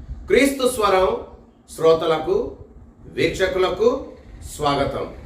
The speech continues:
యేసు ప్రభువు మిమ్ములను, మీ కుటుంబాలను చల్లగా దీవించునుగాక.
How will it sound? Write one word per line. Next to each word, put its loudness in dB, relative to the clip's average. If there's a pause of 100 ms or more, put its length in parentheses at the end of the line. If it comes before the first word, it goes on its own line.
(640)
యేసు 4
ప్రభువు 0 (540)
మిమ్ములను, 4
మీ 0
కుటుంబాలను 0 (380)
చల్లగా 2
దీవించునుగాక. -2